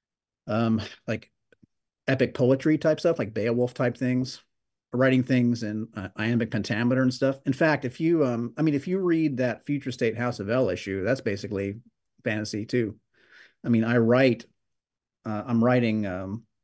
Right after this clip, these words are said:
iambic pentameter, like, couplet all the way through that, that issue that, that's meant to make it feel like this ancient poem, like the fall of an, of an ancient house, you know?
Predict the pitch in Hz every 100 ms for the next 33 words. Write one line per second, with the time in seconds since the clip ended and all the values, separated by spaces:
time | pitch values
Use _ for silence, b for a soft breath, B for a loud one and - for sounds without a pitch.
0 | _ _ _ _ _ _ _ _ _ -
1 | 120 131 117 135 117 123 127 107 101 98
2 | - 87 - _ _ - 123 117 87 -
3 | 113 113 107 98 98 - 117 113 110 -
4 | 98 95 - 107 87 113 113 78 92 101
5 | - 110 92 123 113 101 110 104 117 -
6 | 120 110 101 - 90 - - 107 101 101
7 | 90 _ _ - - 92 71 123 _ 110
8 | 92 104 - 110 104 101 92 92 - 90
9 | 92 95 - 110 92 85 - - 101